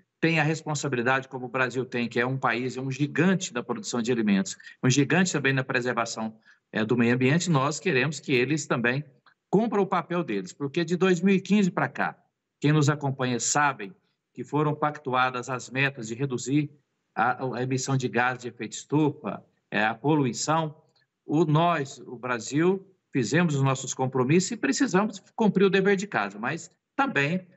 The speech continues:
claro, não, não vamos aceitar só as regras que eles impuserem pra nós,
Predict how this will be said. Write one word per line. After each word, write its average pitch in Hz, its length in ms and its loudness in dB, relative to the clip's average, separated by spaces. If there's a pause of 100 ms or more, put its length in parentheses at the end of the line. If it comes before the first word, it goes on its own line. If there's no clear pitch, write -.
claro, 165 360 2
não, 170 340 -8
não 147 160 -6
vamos 147 280 -2
aceitar 147 600 -2 (320)
só - 260 0
as 175 180 -2
regras 151 340 -4
que 160 60 -4
eles 156 320 -6
impuserem 151 580 0
pra 160 220 -2
nós, 127 340 -4